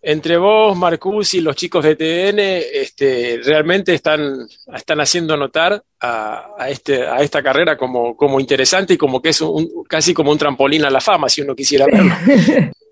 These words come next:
Speaker 2: Sí, creo que este, por eso este, este tema de verlo todos los días en televisión o escucharlo en la radio y, y escuchar los pronósticos, eh, comenzar a ver que eso se relaciona con la vida cotidiana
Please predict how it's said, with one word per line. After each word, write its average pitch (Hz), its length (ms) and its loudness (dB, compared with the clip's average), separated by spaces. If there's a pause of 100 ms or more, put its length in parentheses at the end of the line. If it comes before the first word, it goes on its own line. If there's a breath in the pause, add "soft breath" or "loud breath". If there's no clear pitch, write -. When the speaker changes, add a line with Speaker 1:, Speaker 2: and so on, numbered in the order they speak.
Speaker 2:
Sí, 294 160 6
creo 277 240 2
que 220 160 6
este, 220 220 -2
por 208 160 2
eso 240 180 2
este, 214 240 2
este 214 200 -2
tema 240 280 0
de 185 100 0
verlo 208 320 2
todos 202 200 -2
los 190 100 -2
días 208 240 2
en 190 60 0
televisión 196 680 2
o - 20 2
escucharlo 185 440 -2
en 175 40 4
la 170 80 4
radio 190 460 2
y, 160 260 -2
y 147 180 0
escuchar 147 280 -4
los 185 140 -2
pronósticos, 185 920 0 (640 loud breath)
eh, 143 960 0
comenzar 175 540 2
a 196 80 4
ver 208 200 4
que 190 120 2
eso 185 160 0
se 185 160 0
relaciona 190 560 -2
con 165 80 -6
la 156 80 -4
vida 175 240 0
cotidiana 208 720 0